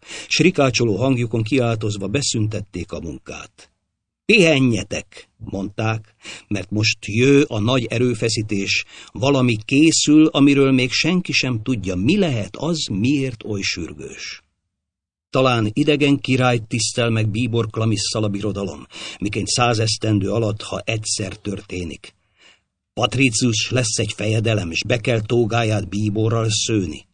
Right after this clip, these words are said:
Vagy egy hercegnő útra kér, s ilyenkor felenged a legszorosabb illendőség. Bizánc dicsőségére történik, ha lazítanak a törvényen, s az ifjú szűz valamivel gazdagabb kelengyét kap.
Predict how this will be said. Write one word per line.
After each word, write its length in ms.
Vagy 180
egy 120
hercegnő 560
útra 340
kér, 260
s 100
ilyenkor 400
felenged 440
a 40
legszorosabb 580
illendőség. 720
Bizánc 540
dicsőségére 800
történik, 580
ha 120
lazítanak 520
a 60
törvényen, 680
s 120
az 160
ifjú 340
szűz 480
valamivel 500
gazdagabb 600
kelengyét 580
kap. 320